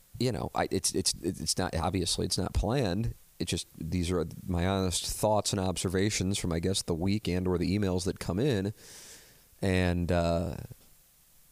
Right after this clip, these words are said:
I've n-, I mean, that just, I've never had anything like that. I, the only thing I compare it to is United ninety-three.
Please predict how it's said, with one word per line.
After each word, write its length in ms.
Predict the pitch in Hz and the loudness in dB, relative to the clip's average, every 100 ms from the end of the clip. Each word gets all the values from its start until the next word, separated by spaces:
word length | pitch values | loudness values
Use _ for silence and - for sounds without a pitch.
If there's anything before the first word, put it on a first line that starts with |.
| - - | -6 2
I've 200 | 98 82 | 2 4
n-, 100 | 90 | 2
I 100 | 82 | 4
mean, 360 | 92 85 82 | 2 2 0
that 140 | 76 87 | 0 0
just, 220 | 92 - | 0 0
I've 140 | 98 95 | 0 2
never 300 | 101 104 98 | 2 2 2
had 160 | 92 | 2
anything 260 | 90 92 85 | 0 0 0
like 220 | 87 90 | 0 0
that. 180 | - - - | -2 -4 -4
I, 100 | 98 | -2
the 160 | 101 98 | 2 2
only 160 | 107 | 2
thing 180 | 104 104 | 2 2
I 60 | 98 | 2
compare 300 | 98 98 95 | 2 4 4
it 100 | 87 | 4
to 100 | 92 | 2
is 120 | 87 | 2
United 340 | 90 87 87 | 2 2 2
ninety-three. 640 | 85 87 85 - 85 - | 2 0 0 0 0 -2